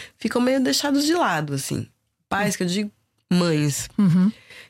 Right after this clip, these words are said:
Speaker 1: Que os filhos criam família e essas mulheres que dedicaram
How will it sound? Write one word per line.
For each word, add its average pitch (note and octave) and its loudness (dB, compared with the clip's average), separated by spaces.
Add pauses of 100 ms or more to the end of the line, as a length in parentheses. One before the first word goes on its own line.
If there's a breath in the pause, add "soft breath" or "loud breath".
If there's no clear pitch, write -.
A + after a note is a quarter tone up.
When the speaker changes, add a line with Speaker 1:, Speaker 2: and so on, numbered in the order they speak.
Speaker 1:
Que F3 2
os E3+ 2
filhos G3 -2
criam F#3+ -2
família B3+ 0
e G4+ 0
essas F4 0
mulheres C4+ 2
que A3+ -2
dedicaram D#3+ 0